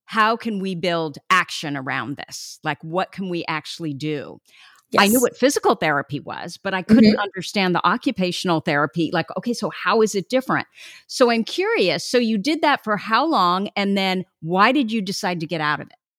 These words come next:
Speaker 2: So occupational therapy, I never actually worked as a traditional occupational therapist. I did what probably would make most parents cry, in that I went to school for ten years and then decided I didn't want to work in the traditional medical system.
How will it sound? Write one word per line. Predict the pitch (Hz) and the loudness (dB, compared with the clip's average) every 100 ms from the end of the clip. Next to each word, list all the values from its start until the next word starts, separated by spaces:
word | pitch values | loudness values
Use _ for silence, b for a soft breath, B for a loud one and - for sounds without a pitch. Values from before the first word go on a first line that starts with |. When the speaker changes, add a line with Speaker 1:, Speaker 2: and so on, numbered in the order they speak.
| _ _ _ _ _ b b b b b | _ _ _ _ _ b b b b b
Speaker 2:
So | 254 285 254 240 | 2 6 6 6
occupational | 220 262 320 311 294 | 0 -2 -2 -2 0
therapy, | 254 226 220 226 | 2 0 -2 0
I | 208 | 2
never | 214 214 269 | 4 2 2
actually | 320 269 262 294 262 | 0 0 -2 -4 -4
worked | 208 208 220 - | 0 0 0 -2
as | 214 214 220 208 | 0 0 0 -2
a | 202 208 208 202 | 0 2 2 0
traditional | - 226 208 208 220 | -2 0 2 2 0
occupational | 214 196 208 208 208 196 - 190 | 0 0 -2 -4 -6 -6 -6 -8
therapist. | 202 175 160 - 165 208 - B B 330 | -4 -4 -4 -8 -10 -10 -14 B B -2
I | - 240 | 4 4
did | 214 254 294 320 | 6 6 6 4
what | 311 294 277 - - | 2 4 2 -2 -6
probably | 262 233 240 247 | -2 0 0 2
would | 247 233 | 2 2
make | 220 208 214 | 0 -2 0
most | 214 208 226 254 - | 4 4 2 -2 -4
parents | 277 240 220 214 | 0 2 2 -2
cry, | - 226 202 175 | -4 -2 -2 0
in | 180 202 208 | 0 4 4
that | 214 202 - | 6 4 4
I | 208 | 4
went | 208 226 | 4 0
to | 269 | -2
school | 262 247 240 | -2 2 2
for | 233 | 2
ten | 214 247 247 247 | -2 -2 -2 -2
years | 208 202 226 | 0 0 2
and | 220 214 | 2 4
then | 208 | 4
decided | 208 214 202 | 2 2 2
I | 202 202 | 2 2
didn't | 208 202 | 2 0
want | 196 208 | -2 -2
to | |
work | 208 202 | -2 -2
in | 202 | -4
the | 202 | -6
traditional | 208 208 190 190 | -8 -10 -10 -10
medical | 185 175 202 202 | -10 -10 -10 -12
system. | 202 208 - - 247 | -10 -12 -8 -8 -8